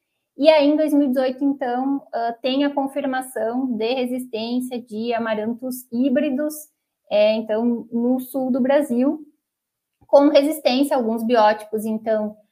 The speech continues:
a E P S P S e a L S, outros apenas a E P S P S e outros a L S.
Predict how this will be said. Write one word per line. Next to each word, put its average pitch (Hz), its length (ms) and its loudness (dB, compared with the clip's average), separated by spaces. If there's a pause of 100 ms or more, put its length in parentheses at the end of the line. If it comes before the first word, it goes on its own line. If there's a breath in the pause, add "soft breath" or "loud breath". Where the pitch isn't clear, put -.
(120)
a 214 120 4
E 226 80 4
P 220 100 2
S 208 320 4
P 233 60 -4
S 202 400 2
e 226 100 -2
a 220 80 2
L 285 300 4
S, 269 500 2
outros 214 400 -4
apenas 214 580 -2
a 190 120 -2
E 190 40 -6
P 190 120 -4
S 202 260 -2
P - 80 -4
S 269 420 0
e 254 60 -4
outros 226 300 -4
a 240 40 -4
L 226 280 0
S. - 200 -4